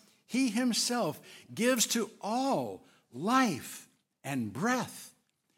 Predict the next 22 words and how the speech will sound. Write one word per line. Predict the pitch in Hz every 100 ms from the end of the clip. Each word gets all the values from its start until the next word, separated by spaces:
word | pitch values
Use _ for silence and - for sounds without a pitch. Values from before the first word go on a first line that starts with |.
| -
and | 156 -
all | 175 208 214
things. | 226 254 226 107 - - - - - _ _ - -
And | 208 233
he | 240
made | 220 233 269 240
from | 226 208 196
one | 214 254 262 269 254 - -
every | 233 214 240
nation | 214 214 262 - 226
of | 208
mankind | 202 214 214 208 196 202 170 156 160
to | 185
live | 185 196 185
on | 180
the | 170 180
earth, | 185 127 - - - - -
having | 208 220 208
determined | 202 - 226 226 202 180
their | 185
appointed | 175 - 202 180 151
times | - 202 190 170 143 139 123